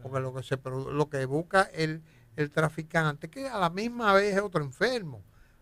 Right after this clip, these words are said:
lo que busca es proveerse del dinero de la enfermedad de ese muchacho. Y el muchacho, para no padecer los padecimientos dañinos,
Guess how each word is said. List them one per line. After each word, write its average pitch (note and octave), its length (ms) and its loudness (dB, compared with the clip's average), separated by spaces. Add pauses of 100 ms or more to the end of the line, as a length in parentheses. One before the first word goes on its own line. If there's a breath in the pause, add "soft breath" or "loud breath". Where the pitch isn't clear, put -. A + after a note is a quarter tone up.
lo D3+ 180 4
que D3 100 -2
busca D#3+ 600 0
es D3+ 140 -8
proveerse D#3 680 -4
del F3+ 240 -4
dinero D3+ 540 -10 (440)
de B2+ 100 -10
la C3 80 -8
enfermedad A#2+ 460 -12
de B2 60 -12
ese A#2+ 120 -14
muchacho. A#2+ 600 -8 (260)
Y C3+ 80 -14
el C#3 60 -12
muchacho, D3 400 -10
para E3+ 160 -4
no E3 160 -6
padecer F#3 640 2 (400)
los C#3+ 160 6
padecimientos D#3 1120 -2 (140)
dañinos, C3 840 -6